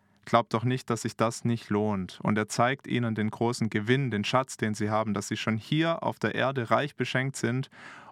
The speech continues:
und in Ewigkeit. Und das kann uns das Geld tatsächlich, das, das kann jeder, der sich mal hinsetzt und mal in einer ruhigen Minute drüber nachdenkt,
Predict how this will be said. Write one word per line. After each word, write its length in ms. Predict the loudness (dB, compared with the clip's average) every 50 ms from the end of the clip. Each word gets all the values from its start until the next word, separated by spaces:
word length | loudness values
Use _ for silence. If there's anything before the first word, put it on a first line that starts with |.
| -2 _
und 320 | 4 4 4 2 0 -6 _ 0
in 200 | 0 0 0 2 2
Ewigkeit. 1000 | 4 4 4 4 4 2 2 0 -4 0 4 4 4 4 0 -6 -10 -14 -16 -16 _ _ _ _ _ _ 2
Und 160 | 4 4 4
das 160 | 2 2 2
kann 180 | 4 4 4 4
uns 140 | 0 0
das 200 | 0 -2 0 2
Geld 240 | 2 2 2 2 0
tatsächlich, 540 | 0 -2 0 0 0 0 0 0 -2 -2 -2
das, 260 | -2 -4 -4 -6 -8 -10
das 160 | -8 -4 0
kann 180 | 2 2 2
jeder, 260 | 2 2 2 2 0 0
der 140 | 0 0
sich 220 | 0 -2 -2 0 0
mal 140 | 0 2 2
hinsetzt 460 | 0 0 0 0 -2 -2 -2 -2 -4
und 100 | -2 0
mal 200 | 0 0 -2 -2
in 360 | -4 -6 -6 -6 -6 -4 -4
einer 200 | -2 0 0 0
ruhigen 340 | 0 0 0 0 0 0 0
Minute 320 | 0 0 0 0 0 -2
drüber 300 | -2 -2 -2 0 0 0
nachdenkt, 560 | 0 0 -2 -2 -2 -2 0 0 -2 -4 -6